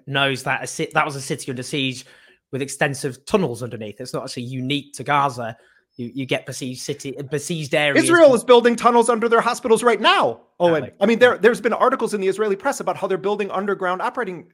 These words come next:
Speaker 2: uh, rooms. And it makes sense. They're getting hit by rockets. They want to be able to, uh, have facilities where, uh, the most vulnerable people can be protected.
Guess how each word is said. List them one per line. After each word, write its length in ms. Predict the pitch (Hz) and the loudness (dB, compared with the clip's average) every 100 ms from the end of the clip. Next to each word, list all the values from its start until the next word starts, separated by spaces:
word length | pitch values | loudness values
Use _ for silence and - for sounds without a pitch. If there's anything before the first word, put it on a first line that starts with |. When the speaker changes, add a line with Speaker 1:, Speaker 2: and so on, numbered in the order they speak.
| 151 | -8
Speaker 2:
uh, 120 | 147 | -6
rooms. 240 | 151 127 - | -6 -10 -4
And 100 | 247 | -2
it 60 | 247 | 0
makes 180 | 262 | -2
sense. 300 | - 269 269 - | -2 -4 -6 -10
They're 140 | 180 190 | -6 -4
getting 180 | 208 | -4
hit 160 | 180 190 | -4 -2
by 100 | 139 | -2
rockets. 480 | 135 170 - 311 - | 0 -2 -4 -12 -6
They 140 | 151 | -2
want 240 | 170 185 185 | 0 -2 -2
to 80 | 165 | -6
be 140 | 170 | -4
able 200 | 180 180 | -4 -6
to, 280 | 180 156 151 - - _ | -6 -8 -8 -16 -20 _
uh, 200 | 139 135 147 | -6 -4 -2
have 200 | 175 175 | -2 -4
facilities 680 | 170 - 165 214 240 - | -8 -6 -4 -4 -6 -6
where, 340 | 165 151 151 - 151 | -4 -2 -2 -4 -10
uh, 80 | 151 | -10
the 140 | 151 | -6
most 200 | 165 120 | -6 -2
vulnerable 400 | 151 170 180 170 | -2 0 -2 -6
people 240 | 170 165 | -10 -14
can 120 | 160 160 | -12 -12
be 80 | |
protected. 480 | 165 147 254 - 147 | -12 -10 -10 -8 -12